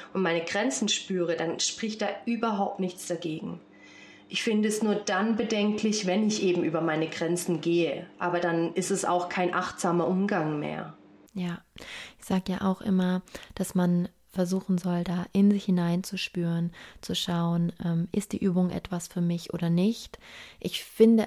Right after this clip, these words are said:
Speaker 2: auch, man darf auch mal mit diesem Prinzip Trial and Error probieren,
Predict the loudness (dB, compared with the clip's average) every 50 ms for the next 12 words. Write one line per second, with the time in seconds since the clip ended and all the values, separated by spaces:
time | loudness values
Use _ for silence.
0 | 0 0 0 2 4 4 2 2 2 2 2 2 0 0 0 0 0 0 0 0
1 | -2 -4 -4 -2 -2 -2 -2 -2 -2 -4 -4 -4 -4 -4 -2 -2 -2 -4 -4 -4
2 | -6 -6 -4 -4 -6 -6 -6 -10 -6 -4 -2 -2 -2 -2 -2 -2 -2 -2 -2 -2
3 | -2 0 0 2 2 0 -2 -4 -8 _ _ _ _ _ _ _ _ _ -10 -4
4 | -2 -2 0 2 2 4 6 6 6 4 4 2 0